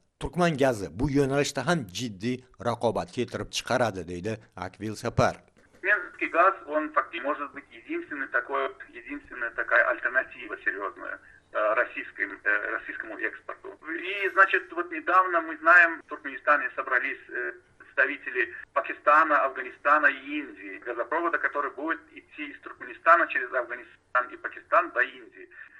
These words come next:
Speaker 1: Gazpromni Turkman gazini o'zbek gazi hisobiga to'ldirish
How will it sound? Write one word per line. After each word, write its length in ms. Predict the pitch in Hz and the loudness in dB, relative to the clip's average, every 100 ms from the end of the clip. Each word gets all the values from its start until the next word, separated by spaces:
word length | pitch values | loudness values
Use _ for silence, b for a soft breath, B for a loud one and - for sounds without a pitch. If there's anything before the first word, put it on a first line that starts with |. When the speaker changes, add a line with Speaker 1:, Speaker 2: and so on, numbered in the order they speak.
| - | 4
Speaker 1:
Gazpromni 560 | 160 160 180 185 180 | 6 6 6 4 4
Turkman 420 | - 120 139 135 | -2 -6 -4 -2
gazini 440 | 120 117 113 110 92 | 2 2 2 -2 -4
o'zbek 460 | - 104 98 123 104 | -6 -6 -2 -4 -2
gazi 320 | 113 117 123 | 0 0 0
hisobiga 380 | 123 117 113 117 - | 0 -2 0 -2 0
to'ldirish 560 | 135 139 135 139 135 | 2 4 4 2 2